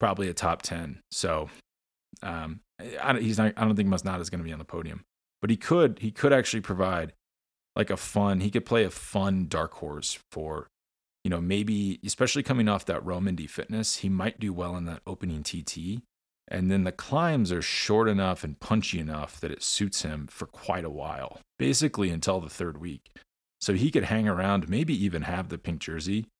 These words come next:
uh, deep into the race. So that will be a, like, a fun storyline, um, to have, like, an Italian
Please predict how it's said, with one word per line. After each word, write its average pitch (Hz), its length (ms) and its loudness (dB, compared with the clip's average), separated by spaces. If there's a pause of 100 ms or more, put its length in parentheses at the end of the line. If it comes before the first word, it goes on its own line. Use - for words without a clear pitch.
(760)
uh, 82 160 -4
deep 113 280 2
into 95 140 4
the 71 120 -6
race. 76 440 -6
So - 140 2
that 147 180 6
will 143 120 4
be 101 180 4
a, 95 60 4
like, 90 160 0
a 85 80 -2
fun 98 560 4 (200)
storyline, 80 840 -4 (200)
um, 78 160 -12
to - 120 -10
have, 87 220 -4
like, 82 200 -8
an 82 60 -6
Italian 80 600 -4